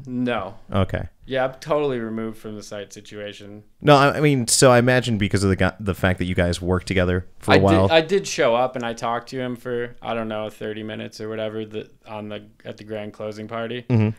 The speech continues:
Speaker 1: Kinda asked him what happened, and he knows the nightlife world. I don't, I don't need to advise him on what to do.
Speaker 2: Yeah.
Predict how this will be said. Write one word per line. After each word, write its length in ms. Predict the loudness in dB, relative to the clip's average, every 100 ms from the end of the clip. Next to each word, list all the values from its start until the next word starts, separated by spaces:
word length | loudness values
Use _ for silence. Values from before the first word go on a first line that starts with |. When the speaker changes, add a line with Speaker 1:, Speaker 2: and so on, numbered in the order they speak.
| -4
Speaker 1:
Kinda 260 | -2 0
asked 320 | -2 -2 -4 -8
him 80 |
what 140 | -8 -8
happened, 500 | -6 -6 -6 -10 -12
and 260 | -14 -16 -18 _ _ _ _ _ _ _ _ _ _ _ _ -20
he 300 | -18 -8 -4
knows 260 | -2 -2
the 80 | -4
nightlife 440 | -6 -4 -6 -8
world. 340 | -8 -8 -8 -8
I 80 | -10
don't, 180 | -12 -18 -16
I 80 | -14
don't 220 | -14 -16
need 180 | -18 -18
to 140 | -18
advise 400 | -12 -12 -10 -12
him 200 | -14 -14
on 140 | -14 -14
what 140 | -14
to 100 | -16
do. 300 | -14 -12 -14 _ -10
Speaker 2:
Yeah. 160 | -6